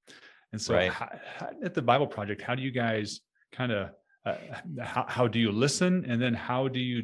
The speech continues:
Speaker 1: determine, uh, how do you, you, you, you, you, you not give up, uh, a good theology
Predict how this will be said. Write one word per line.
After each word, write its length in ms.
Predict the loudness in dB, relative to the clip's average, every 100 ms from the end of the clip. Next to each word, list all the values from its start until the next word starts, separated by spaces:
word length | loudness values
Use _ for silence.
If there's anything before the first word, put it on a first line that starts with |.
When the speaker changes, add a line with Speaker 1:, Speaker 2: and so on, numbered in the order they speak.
| -4
Speaker 1:
determine, 640 | -6 -6 -4 -2 0 -2 -4 _ -20 -20 _ -12
uh, 100 | -12 -10
how 240 | -2 0
do 80 | 2
you, 200 | 0 -2
you, 340 | -10 -6 -4 -4
you, 300 | -4 -4 -6 -6
you, 120 | -10 -8
you, 220 | -8 -8 -12
you 160 | -12 -6
not 420 | 2 4 4 0 -16 _ _ 0
give 220 | 2 4
up, 280 | 4 4 -6 -18 -18 -10
uh, 220 | -8 -8 -10 -14 -18 -20 _ -12
a 80 | -12 -12 -18 _ -20 -20 -18 -14 0
good 320 | 6 6 6
theology 680 | 4 6 6 6 2 -4 -6